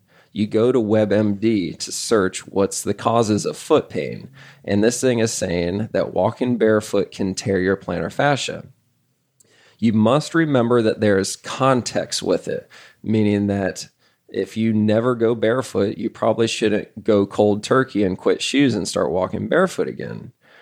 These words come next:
However, the reason why you're having foot pain is because you haven't been going barefoot, because you haven't been wearing the flimsy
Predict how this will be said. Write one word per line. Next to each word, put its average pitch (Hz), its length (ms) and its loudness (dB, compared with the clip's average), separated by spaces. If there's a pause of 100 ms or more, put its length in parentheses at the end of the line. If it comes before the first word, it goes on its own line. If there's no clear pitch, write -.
(180)
However, 107 420 4
the 98 140 2
reason 107 640 2
why 107 800 0
you're 104 220 2
having 95 360 0
foot - 300 -2
pain 98 260 0
is 95 140 0
because 123 640 -2
you 101 160 -2
haven't 156 420 0
been 92 220 0
going 87 360 -2
barefoot, 82 720 -6 (420)
because 120 360 2
you 131 120 4
haven't 160 580 2
been 101 180 2
wearing 95 300 2
the 92 80 0
flimsy 95 840 -2